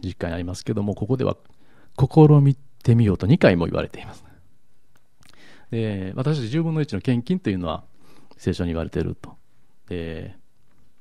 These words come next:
守るべきことかなっていうことで、確信持って捧げるんですけども、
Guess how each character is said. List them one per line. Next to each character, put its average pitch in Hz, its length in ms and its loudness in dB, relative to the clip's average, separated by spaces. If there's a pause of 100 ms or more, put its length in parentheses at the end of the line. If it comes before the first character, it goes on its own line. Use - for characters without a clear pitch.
(300)
守 110 240 -2
る 95 60 -8
べ 90 80 -6
き 92 120 -8
こ - 120 -10
と 87 80 -8
か 85 100 -8
な 131 100 -4
っ - 20 -8
て - 160 -2
い 92 40 2
う - 20 -4
こ 80 80 -4
と 76 100 -6
で、 - 120 -10 (600)
確 90 160 -8
信 90 120 -8
持 82 80 -8
っ - 40 -10
て - 140 -4
捧 101 180 0
げ 90 100 -4
る 90 60 -2
ん 90 40 -2
で 82 60 -4
す - 100 -14
け 113 80 0
ど 107 60 2
も、 123 260 2